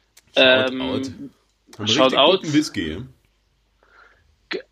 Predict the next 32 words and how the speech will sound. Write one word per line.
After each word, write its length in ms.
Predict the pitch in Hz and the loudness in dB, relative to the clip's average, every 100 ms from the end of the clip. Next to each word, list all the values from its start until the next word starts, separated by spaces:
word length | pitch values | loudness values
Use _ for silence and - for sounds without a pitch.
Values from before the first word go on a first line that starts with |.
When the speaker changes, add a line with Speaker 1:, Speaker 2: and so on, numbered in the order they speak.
| - | -20
Speaker 2:
glaube 380 | - 151 220 190 | 0 4 6 4
ich, 340 | 185 190 - 135 | 2 0 -6 -6
also 240 | 139 147 | -2 0
ich 160 | - 165 | 0 0
habe 140 | 170 | 0
versucht, 360 | 170 165 185 160 | -2 -2 -2 -4
es 160 | - | -6
nachzurekonstruieren, 1300 | 151 147 - 151 147 - 147 - - 143 156 196 196 - _ _ _ - _ - _ _ | -4 -4 -6 -8 -8 -8 -12 -12 -4 2 4 4 -2 -10 _ _ _ -20 _ -20 _ _
äh, 260 | - 139 139 | 0 2 2
hab 120 | 143 | 0
fast 220 | 165 175 | -4 -2
eine 120 | 170 156 | -4 -2
Flasche 300 | 160 156 160 | -2 -4 -6
Whisky 240 | 175 131 | -6 -6
gesoffen. 460 | 120 117 - 107 - _ _ - | -6 -8 -10 -14 -20 _ _ -12
Und 160 | - 147 | -4 -4
Speaker 1:
Ah, 40 | - | 0
Speaker 2:
Biere. 380 | - 156 117 110 | 4 4 4 2
Speaker 1:
toll, 320 | 185 92 82 - - | 0 -4 -6 -10 -4
toll. 480 | 127 170 123 82 - | -4 -4 -8 -8 -4
Speaker 2:
Und 220 | 143 - | -4 2
bin 160 | 180 214 | 2 6
dann 160 | 208 | 6
noch 160 | 190 185 | 6 2
zu 120 | - | 0
einem 180 | 180 170 | -6 -6
Freund 300 | - 180 185 | -8 -8 -6
nach 160 | 170 156 | -10 -6
Hause, 380 | 180 202 175 | -4 -4 -6
wo 100 | 165 | -6
wir 120 | 165 151 | -6 -6
dann, 140 | 160 | -8